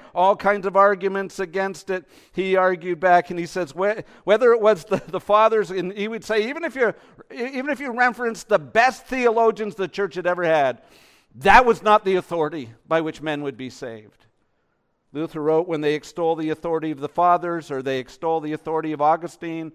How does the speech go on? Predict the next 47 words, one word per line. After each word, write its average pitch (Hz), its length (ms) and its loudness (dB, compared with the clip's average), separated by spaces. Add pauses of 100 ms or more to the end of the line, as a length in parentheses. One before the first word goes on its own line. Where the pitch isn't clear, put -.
(220)
or 135 140 -4
of 120 140 -8
Gregory, 156 580 -4
and 139 100 -6
likewise 156 540 0
of 147 100 -12
the 135 80 -10
councils, 156 600 -8 (200)
our 160 220 0
answer 160 320 -8
is, 139 140 -8
those 156 360 -4
things 156 340 -10
have 151 200 -2
no 143 240 -6
claim 147 380 -8
on 139 100 -6
us. 139 240 -8 (240)
We 135 220 -6
demand 123 520 -8
the 120 80 -12
word." 117 360 -6 (180)
We 170 140 -2
can 170 200 -8
say 170 220 -2
the 170 140 -6
Nicene 165 580 -6
Creed 170 600 -6 (180)
because 160 320 -4
it 165 100 -8
reflects 160 480 -2
the 170 120 -8
truth 170 260 -8
of 156 120 -8
the 156 60 -8
gospel, 156 560 0 (200)
but 160 140 -2
the 151 120 -6
authority 156 500 -2
in 151 140 -6
the 143 80 -8
church 156 340 -8
is 127 140 -14
not 147 180 -2
the 151 80 -8
Nicene 143 520 -8
Creed. 143 360 -10